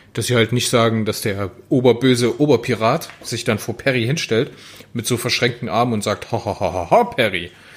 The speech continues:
ich verkauf dich jetzt an die Kairane, die geben mir eine Zelldusche, weil das will ich und damit kann ich ewig leben.“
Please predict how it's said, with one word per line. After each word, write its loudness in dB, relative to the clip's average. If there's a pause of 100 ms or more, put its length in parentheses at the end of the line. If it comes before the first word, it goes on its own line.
(140)
ich -6
verkauf 2
dich -6
jetzt -4
an -2
die -4
Kairane, 0
die -8
geben -2
mir 0
eine -2
Zelldusche, 0
weil -2
das -4
will 2
ich 0
und -6
damit -2
kann 0
ich -4
ewig -2
leben.“ -6